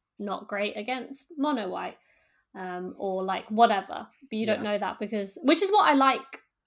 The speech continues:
Speaker 1: about Commander and why it is my favourite format, is because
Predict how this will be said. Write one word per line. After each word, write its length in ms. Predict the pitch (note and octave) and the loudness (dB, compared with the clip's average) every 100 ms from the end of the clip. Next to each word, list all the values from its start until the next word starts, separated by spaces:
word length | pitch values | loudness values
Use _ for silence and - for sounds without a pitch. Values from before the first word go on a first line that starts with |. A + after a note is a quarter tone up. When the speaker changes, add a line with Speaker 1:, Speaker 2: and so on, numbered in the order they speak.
| _ | _
Speaker 1:
about 540 | G#3+ A3 G3+ - - - | 0 2 2 0 -8 -10
Commander 440 | G#3+ G#3 G3 F#3+ | -2 -2 -2 -4
and 140 | G3 G3 | -6 -4
why 200 | F#3+ G3 | -4 -4
it 80 | G3 | -8
is 180 | F#3+ - | -10 -12
my 240 | F#3+ F#3+ - _ _ | -10 -10 -14 _ _
favourite 320 | G3+ G3 G3 | -6 -6 -8
format, 340 | - A#3+ F#3+ F#3 | -4 -2 -2 -6
is 80 | F3 | -10
because 360 | F#3 G#3+ F#3 | -12 -12 -14